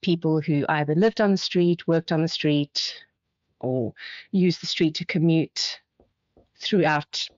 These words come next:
Cape Town. And at the time was shooting and editing and doing a little bit of directing. And I quickly realized that what I really enjoyed was the work behind the camera. And then fast forward a few years later,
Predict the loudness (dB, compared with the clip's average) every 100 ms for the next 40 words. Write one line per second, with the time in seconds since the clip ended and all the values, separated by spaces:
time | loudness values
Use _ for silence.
0 | -10 -2 -2 0 -2 -2 -2 -6 _ -2
1 | 0 2 -2 -2 -4 -4 -6 -2 2 4
2 | 2 0 -4 -6 -2 0 0 2 2 2
3 | 2 0 0 0 2 2 2 2 0 0
4 | -2 -2 0 0 -2 -2 -4 -4 -6 _
5 | -20 -20 _ _ _ -4 -2 0 -2 -4
6 | -2 0 2 2 0 -2 -4 0 0 2
7 | 2 4 2 2 0 0 0 0 0 -2
8 | -6 -10 -12 -18 _ 0 2 2 2 2
9 | 0 0 0 2 -2 -6 _ 0 2 2
10 | 0 2 2 0 0 2 4 2 -2 -4
11 | 2 2 2 2 2 2 2 2 2